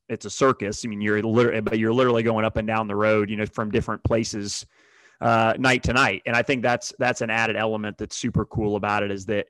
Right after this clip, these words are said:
it's not just in one place. You get to go to all these different racetracks with different characteristics, and you've gotta be great over the course of the entire week at every track. So, um,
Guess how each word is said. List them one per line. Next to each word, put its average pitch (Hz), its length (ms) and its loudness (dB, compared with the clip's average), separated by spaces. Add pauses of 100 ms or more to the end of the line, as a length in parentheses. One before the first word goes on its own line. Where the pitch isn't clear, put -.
(140)
it's 110 200 -6
not 113 240 0
just 107 240 -6
in 104 100 -6
one 98 160 -8
place. 101 340 -4
You 110 80 -6
get 107 180 -4
to 107 60 -2
go 107 160 2
to 101 80 2
all 104 120 0
these 104 180 -4
different 98 260 -6
racetracks 101 540 -4
with 98 80 -10
different 98 280 -4
characteristics, 101 680 -6
and 104 100 -10
you've 98 120 -8
gotta 104 180 -2
be 101 100 -8
great 104 420 -4
over 104 160 -6
the 101 100 -6
course 104 300 -4
of 107 40 -8
the 101 100 -6
entire 101 360 -4
week 98 260 -6
at 104 80 -6
every 101 220 -10
track. 104 400 -2
So, 95 240 -4 (360)
um, 95 460 -6